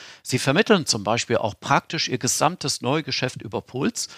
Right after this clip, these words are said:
sind aber auch große Unternehmen, die, ähm, äh, viele Mitarbeiter haben und, äh,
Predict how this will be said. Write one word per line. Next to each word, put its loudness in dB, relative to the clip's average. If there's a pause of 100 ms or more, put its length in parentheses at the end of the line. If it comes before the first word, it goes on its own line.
(240)
sind 4
aber 2
auch -6
große 0
Unternehmen, -2
die, 0
ähm, 0
äh, -4
viele 2
Mitarbeiter 2
haben 0
und, -6
äh, 0